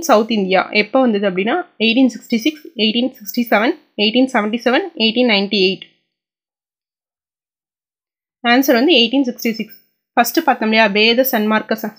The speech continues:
சமரச வேத சன்மார்க்க சங்கம் எயிட்டீன் சிக்ஸ்டி ஃபைவ். அதுக்கு அடுத்து வந்து ஃபெமைன் வந்திருக்கு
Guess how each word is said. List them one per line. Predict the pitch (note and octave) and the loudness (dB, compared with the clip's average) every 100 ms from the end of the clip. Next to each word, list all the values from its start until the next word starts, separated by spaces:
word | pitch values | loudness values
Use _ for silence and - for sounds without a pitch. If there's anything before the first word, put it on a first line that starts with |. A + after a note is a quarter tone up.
| - - A3+ | -14 -10 -4
சமரச | A3+ B3 B3 C4 | 0 0 0 0
வேத | A#3 A#3 B3+ | 2 2 0
சன்மார்க்க | A#3+ A3 G#3+ A3 A3 | -2 0 -2 -2 -4
சங்கம் | A3 C#4 A3 | -2 0 0
எயிட்டீன் | A3+ B3+ | 0 -2
சிக்ஸ்டி | - - G#3+ | -4 -8 -2
ஃபைவ். | F#3+ E3 _ _ _ _ G#3+ | -2 -4 _ _ _ _ 0
அதுக்கு | G#3+ B3 A3+ | 0 2 2
அடுத்து | B3 B3+ A3+ | 2 0 2
வந்து | B3+ F4 | 2 2
ஃபெமைன் | A#3+ A#3 B3 | 2 4 2
வந்திருக்கு | G#3+ G3 F3+ | 2 -2 -6